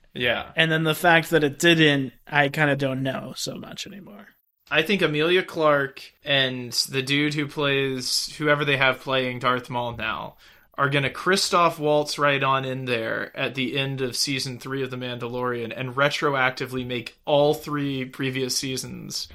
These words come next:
Speaker 1: including Boba Fett, like, have a single behind-the-scenes antagonist, you know?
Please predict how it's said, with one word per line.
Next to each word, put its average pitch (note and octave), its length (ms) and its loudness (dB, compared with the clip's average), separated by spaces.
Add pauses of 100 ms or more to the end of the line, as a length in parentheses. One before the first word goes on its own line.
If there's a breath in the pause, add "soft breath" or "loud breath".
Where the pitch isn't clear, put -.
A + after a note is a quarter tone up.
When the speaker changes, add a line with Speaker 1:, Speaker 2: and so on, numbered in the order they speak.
(240 loud breath)
Speaker 1:
including D3 460 -2
Boba C3 280 -2
Fett, B2+ 240 -2
like, C3 140 0
have C3 160 2
a A#2+ 60 0
single C3+ 540 0
behind-the-scenes A#2+ 800 -4
antagonist, - 920 -10 (280 soft breath)
you C3+ 160 -6
know? A#2+ 320 -6